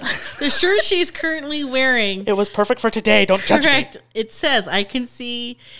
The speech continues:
Speaker 1: it's gonna be a rope, duct tape, and shovel kind of a day." As she's saying, she wouldn't bury anybody.
Speaker 2: I wouldn't. I just wore it 'cause it was perfect for the podcast. Don't judge me. <laughs> One week after Daly's murder,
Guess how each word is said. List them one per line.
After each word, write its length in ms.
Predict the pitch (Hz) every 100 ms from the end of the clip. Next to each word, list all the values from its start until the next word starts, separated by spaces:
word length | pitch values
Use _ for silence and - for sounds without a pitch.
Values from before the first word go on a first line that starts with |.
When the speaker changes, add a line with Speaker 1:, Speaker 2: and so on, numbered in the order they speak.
| - -
Speaker 1:
it's 280 | 208 208
gonna 320 | - 208 226 254
be 240 | 226 220
a 180 | 175 185
rope, 480 | 170 202 233 233 -
duct 300 | 202 208 -
tape, 240 | 202 196
and 240 | 185 196 202
shovel 380 | - 269 208 196
kind 260 | 220 202
of 80 | 202
a 80 | 196
day." 360 | 220 202 175 - - - 294
As 180 | 330
she's 320 | 285 320 320 -
saying, 380 | 427 330 254
she 240 | 254 359 370
wouldn't 400 | 269 311 254 196
bury 420 | 247 320 285 220
anybody. 640 | 175 226 175 175 170 156
Speaker 2:
I 220 | 208 208 202
wouldn't. 480 | 214 269 311 196
I 160 | 156 151
just 280 | 180 185 170
wore 200 | 156 156
it 120 | 175
'cause 160 | 175 180
it 120 | 175
was 120 | 180
perfect 420 | - 139 - 147
for 100 | 170
the 100 | 185
podcast. 880 | - - 262 - - - - - - -
Don't 240 | 180 160 - _
judge 420 | - 233 220 - 147
me. 220 | - - - - - - _
<laughs> 420 | 440 - - - 440 - _ - _ _ _ _ _ - - _ _ _ -
One 240 | 311 392
week 180 | 339 -
after 180 | 254 254
Daly's 340 | 233 240 294
murder, 360 | 185 139 139